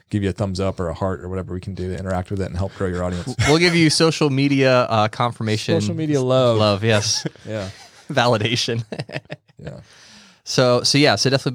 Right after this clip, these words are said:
Speaker 2: be on the lookout for that. Uh, anything else, guys? Anything else before we, before we wrap up?
Speaker 1: I don't know. We talked a lot, a bunch of stuff.
Speaker 2: I'm
Speaker 1: Yeah,
Speaker 2: hoping, I'm
Speaker 1: that was
Speaker 2: hoping we
Speaker 1: good.
Speaker 2: can in the future move past having to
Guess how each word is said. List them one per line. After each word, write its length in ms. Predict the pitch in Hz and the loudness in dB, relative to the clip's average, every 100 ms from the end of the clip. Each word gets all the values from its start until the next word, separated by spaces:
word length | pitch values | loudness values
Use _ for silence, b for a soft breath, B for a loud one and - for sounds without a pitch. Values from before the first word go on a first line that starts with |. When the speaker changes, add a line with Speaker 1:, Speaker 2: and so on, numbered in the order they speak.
| 127 | 0
Speaker 2:
be 20 | |
on 100 | 120 | 2
the 80 | 113 | 2
lookout 320 | 120 127 101 | 2 0 -2
for 140 | - | -2
that. 460 | 107 117 117 - - | 2 4 4 0 -2
Uh, 340 | 117 113 107 107 - | 0 2 2 0 -2
anything 340 | 139 170 120 | -2 0 0
else, 140 | 117 | 0
guys? 220 | - 180 123 | 0 0 0
Anything 260 | 120 - | -2 0
else 100 | 120 | -2
before 240 | - - 120 | -2 -2 0
we, 200 | 113 113 | 2 0
before 220 | - 120 | -2 0
we 40 | 104 | 4
wrap 220 | 104 123 | 4 2
up? 180 | 131 - _ _ _ _ _ _ _ _ | -2 -4 _ _ _ _ _ _ _ _
Speaker 1:
I 80 | 104 | -2
don't 120 | 156 | -2
know. 200 | 240 330 - | 0 -4 -4
We 80 | 107 | -4
talked 240 | 113 175 | 0 0
a 40 | 147 | 2
lot, 180 | 156 147 - _ _ _ - | 2 2 -4 _ _ _ -8
a 80 | |
bunch 300 | 117 117 143 | -2 0 0
of 80 | 143 | 0
stuff. 460 | - 143 147 - - _ _ - | 0 2 0 -2 -12 _ _ 0
Speaker 2:
I'm 120 | 143 | 4
Speaker 1:
Yeah, 80 | 175 | 4
Speaker 2:
hoping, 220 | 143 185 | 4 4
I'm 100 | 151 | 4
Speaker 1:
that 120 | 185 | 4
was 100 | 202 | 4
Speaker 2:
hoping 160 | 180 170 | 4 4
we 80 | 156 | 4
Speaker 1:
good. 60 | |
Speaker 2:
can 140 | 143 123 | 2 4
in 120 | 139 | 4
the 80 | 127 | 4
future 280 | 143 - | 2 2
move 380 | 107 117 120 - - | 4 4 2 -2 -12
past 460 | - 117 120 - - | -4 -2 0 -4 -4
having 260 | 120 123 | -4 -2
to 120 | 107 | -4